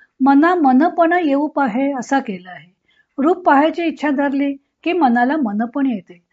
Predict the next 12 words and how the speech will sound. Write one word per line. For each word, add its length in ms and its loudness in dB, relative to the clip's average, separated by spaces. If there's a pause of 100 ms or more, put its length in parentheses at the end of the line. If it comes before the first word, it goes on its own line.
(300)
म्हणजे 260 2
ते 120 -2
अद्वैतातून 760 -2
द्वैतात 520 -4
येते. 280 -14 (400)
भेट 360 2
घ्यायची 540 -2
इच्छा 260 -4
निर्माण 400 0
होणे 480 -2
म्हणजे 340 0
द्वैत 380 -2